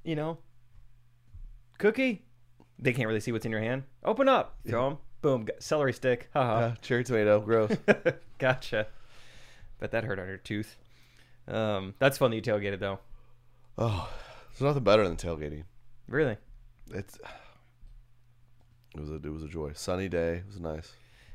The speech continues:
Speaker 1: Yeah, that is fun.
Speaker 2: My s-, my, threw a football. Dude, I, ten-year-old me could not only rap better, but throw a football better than I can.
Speaker 1: Really?
Speaker 2: You just,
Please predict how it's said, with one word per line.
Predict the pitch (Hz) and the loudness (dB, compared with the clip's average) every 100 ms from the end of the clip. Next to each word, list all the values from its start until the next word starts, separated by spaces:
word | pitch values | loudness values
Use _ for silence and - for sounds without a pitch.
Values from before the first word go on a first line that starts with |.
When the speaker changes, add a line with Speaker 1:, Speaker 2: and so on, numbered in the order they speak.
| - | -12
Speaker 1:
Yeah, | 107 101 | -8 -6
that | 101 101 | -4 -4
is | 95 | -6
fun. | 107 98 - - - - - | -8 -8 -10 -16 -18 -16 -4
Speaker 2:
My | 95 | -2
s-, | 92 - | -2 -2
my, | 98 92 - - - | 2 4 2 -8 -18
threw | - 117 | -4 0
a | 98 | 0
football. | 110 - 107 110 - - - - - - _ - - | -2 0 0 0 -6 -20 -20 -20 -20 -20 _ -18 -4
Dude, | 98 | 2
I, | 85 107 - _ _ - - | 4 2 0 _ _ -20 -12
ten-year-old | - 143 135 107 92 | -2 2 4 4 2
me | 101 95 - - - - - | -2 -2 -6 -16 -20 -20 -8
could | 104 | -2
not | 98 101 | 0 2
only | 90 | 0
rap | 78 82 76 | 0 0 0
better, | 104 120 | 0 0
but | 95 - | -2 -4
throw | 92 71 | -4 -4
a | |
football | - - 65 | -6 -8 -6
better | 62 64 | -6 -8
than | 62 | -10
I | 69 | -14
can. | 76 - 101 - - | -14 -14 -16 -18 -12
Speaker 1:
Really? | - 123 123 131 - - - - | 0 2 2 -2 -10 -20 -20 -10
Speaker 2:
You | 120 | -6
just, | 127 117 | -4 -6